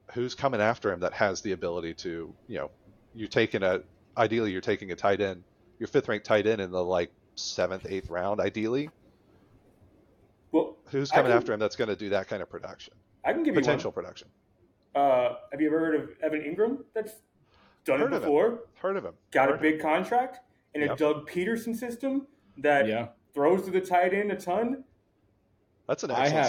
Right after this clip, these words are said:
Speaker 3: have
Speaker 1: segue into my number s-, uh, number six right there.
Speaker 2: So, uh, that's, that's what I just flipped with. So I, I think we
Speaker 1: Yeah.
Speaker 2: did have five and six, and I just looked at Evan Ingram, and I'm like,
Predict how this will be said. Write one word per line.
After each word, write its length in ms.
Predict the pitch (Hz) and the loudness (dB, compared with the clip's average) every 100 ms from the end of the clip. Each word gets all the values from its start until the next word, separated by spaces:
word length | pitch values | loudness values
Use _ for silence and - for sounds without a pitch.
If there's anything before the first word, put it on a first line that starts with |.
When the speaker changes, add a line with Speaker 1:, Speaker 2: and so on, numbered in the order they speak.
| 120 | 2
Speaker 3:
have 100 | - | 0
Speaker 1:
segue 160 | 107 | 0
into 120 | 98 98 | 0 0
my 100 | 95 | -2
number 220 | 95 90 | -2 -6
s-, 160 | 85 - | -8 -6
uh, 220 | 113 90 90 | -4 -4 -6
number 240 | 101 85 | -10 -10
six 260 | - 117 - | -8 -8 -8
right 160 | 85 | -14
there. 200 | - 82 - _ | -14 -16 -18 _
Speaker 2:
So, 260 | - 190 185 | 0 2 4
uh, 120 | 202 | 6
that's, 240 | 214 226 226 - | 4 4 0 2
that's 200 | 226 302 | 2 4
what 80 | 247 | 2
I 20 | |
just 160 | 214 - | 2 0
flipped 220 | 180 123 | 0 0
with. 180 | 113 - | -6 0
So 200 | 156 143 | 0 0
I, 40 | 160 214 | 2 2
I 40 | |
think 140 | 247 220 | 2 2
we 60 | |
Speaker 1:
Yeah. 80 | 208 | 2
Speaker 2:
did 80 | 180 | 4
have 160 | 147 | 2
five 200 | - 139 | 4 4
and 100 | 139 | 2
six, 320 | 135 143 160 - _ - | -4 -4 -4 -8 _ 2
and 80 | 180 | 2
I 40 | |
just 140 | 190 185 | 4 2
looked 120 | 196 | 4
at 80 | 175 | 6
Evan 200 | 156 160 | 6 4
Ingram, 260 | 147 165 | 2 0
and 80 | 151 | 0
I'm 100 | 139 | 0
like, 200 | 143 135 | 0 -2